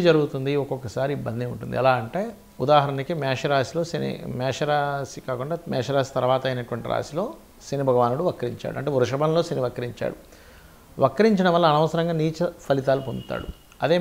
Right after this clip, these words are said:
మేషరాశిలో శని వక్రించాడు అనుకోండి, అప్పుడు నీచత్వం కోల్పోతాడు. అదేవిధంగా ఉచ్చస్థానానికి కూడా అదే వర్తిస్తుంది. ఉదాహరణకి తులారాశిలో శని వక్రించాడు అనుకోండి, అప్పుడు ఉచ్చస్థానం యొక్క ఫలితాలు కోల్పోతున్నాడు. కానీ వృశ్చికంలో వక్రిస్తే ఆయన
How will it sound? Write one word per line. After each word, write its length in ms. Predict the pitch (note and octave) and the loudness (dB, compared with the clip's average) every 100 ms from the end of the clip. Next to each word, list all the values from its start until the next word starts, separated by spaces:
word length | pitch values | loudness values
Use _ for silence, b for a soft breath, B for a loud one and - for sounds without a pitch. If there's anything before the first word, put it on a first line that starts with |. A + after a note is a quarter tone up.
| D#3+ | 4
మేషరాశిలో 640 | D3+ D#3+ G3 G3+ F#3+ G3 F3+ | 2 4 4 4 2 -2 -2
శని 140 | E3 D#3+ | 0 0
వక్రించాడు 440 | - D3+ D3 B2+ | -2 -4 -4 -6
అనుకోండి, 300 | B2 A#2+ A#2+ B2+ | -6 -8 -4 -4
అప్పుడు 240 | - E3 C3 - B B - | 0 0 0 -4 B B -2
నీచత్వం 440 | D3 D#3+ F3+ F#3 G3+ G3+ | 2 2 2 2 0 4
కోల్పోతాడు. 580 | D3+ D3+ D3+ B2+ - C3+ - - - C#3+ | 4 4 2 -4 -6 -8 -12 -20 0 4
అదేవిధంగా 420 | E3+ F3+ F3+ F3 | 6 4 2 0
ఉచ్చస్థానానికి 580 | D#3+ F3 - F3+ E3+ E3 E3+ | 0 -2 -2 -2 -2 -2 -2
కూడా 100 | C#3+ | -2
అదే 60 | C#3 | -2
వర్తిస్తుంది. 420 | A#2+ - - C#3+ C3+ | -4 -6 -10 -6 -4
ఉదాహరణకి 460 | C#3+ C#3 D3 D3 D3 D3+ | -2 0 -2 -6 -6 -2
తులారాశిలో 560 | D3 D3 D3 - E3+ C#3+ - B B - | 2 2 0 -2 -2 -2 -4 B B -6
శని 160 | D#3+ E3 | 0 2
వక్రించాడు 480 | D3+ D#3+ E3 D3 B2+ | 0 0 -2 0 -2
అనుకోండి, 380 | B2 - A#2 A2+ - B B B B D3+ | -4 -6 -8 -8 -14 B B B B -2
అప్పుడు 200 | - F#3+ G#3 E3+ | 4 4 4 -2
ఉచ్చస్థానం 560 | - G#3 - G#3 G#3 G3+ - - D#3+ | 0 0 4 4 4 0 -6 -2 -2
యొక్క 120 | D#3+ D3+ | -2 -2
ఫలితాలు 320 | D#3 D#3 D#3+ D#3+ | -2 0 0 0
కోల్పోతున్నాడు. 640 | C3+ C#3+ C3+ C3+ B2 B2+ B2 | 0 -2 -4 -4 -4 -6 -6
కానీ 140 | C#3+ C3 | -4 -4
వృశ్చికంలో 500 | B2 - E3+ F#3 E3+ | -6 -4 0 2 2
వక్రిస్తే 460 | C#3+ - C3+ - C3+ B2+ C3 B B - | -2 -6 -8 -4 -2 -2 -4 B B -6
ఆయన 120 | C3 | -2